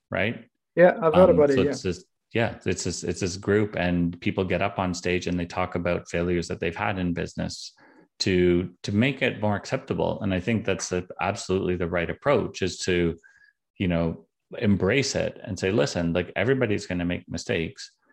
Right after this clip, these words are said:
Speaker 1: Um, as long as you learn from them and try not to make them again, you know, that's really the point of, of trying stuff.
Speaker 2: What are you very good at?
Speaker 1: Uh, I'm, I'm pretty good at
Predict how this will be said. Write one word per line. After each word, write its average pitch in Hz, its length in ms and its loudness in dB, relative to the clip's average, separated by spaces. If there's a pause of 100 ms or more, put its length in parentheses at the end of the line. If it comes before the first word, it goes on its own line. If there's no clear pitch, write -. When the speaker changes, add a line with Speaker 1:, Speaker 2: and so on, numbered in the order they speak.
(300)
Speaker 1:
Um, 87 460 0
as 98 140 -2
long 104 220 4
as 95 120 0
you 92 120 2
learn 113 240 2
from 92 180 -4
them 87 240 0
and 85 140 -2
try 90 140 0
not 87 200 -2
to - 80 -10
make 87 160 -4
them 85 140 -2
again, 90 540 -2 (560)
you 95 80 -6
know, 87 100 -2
that's 90 280 -2
really 90 200 2
the 85 100 -2
point 87 440 -4
of, 85 360 -4
of 85 220 -6
trying 95 300 -2
stuff. - 360 -12 (920)
Speaker 2:
What 220 160 8
are 233 60 10
you 233 240 10
very 196 280 8
good 202 240 2
at? - 240 -4 (920)
Speaker 1:
Uh, 101 560 2
I'm, 147 480 0
I'm 165 380 0
pretty 196 280 0
good 139 320 6
at 107 500 0